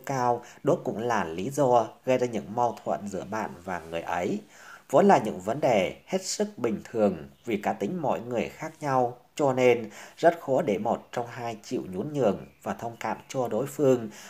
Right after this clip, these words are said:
Mối quan hệ vì thế mà cũng trở nên ngày càng căng thẳng.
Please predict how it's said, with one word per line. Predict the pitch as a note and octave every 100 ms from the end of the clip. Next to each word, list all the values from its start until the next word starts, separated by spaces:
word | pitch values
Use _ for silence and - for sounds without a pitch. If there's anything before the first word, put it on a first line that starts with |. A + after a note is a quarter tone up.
| - -
Mối | A2+ -
quan | C#3+
hệ | B2+ -
vì | G2 F#2
thế | - F2
mà | A#2+ B2+ G#2+ F2 C#2+ _
cũng | A#2 G2+ G2+
trở | G2+
nên | G2 A#2 G#2+
ngày | G#2 E2 -
càng | G#2 E2+ C#2 _
căng | A#2 G#2
thẳng. | - G#2 F#2+ F#3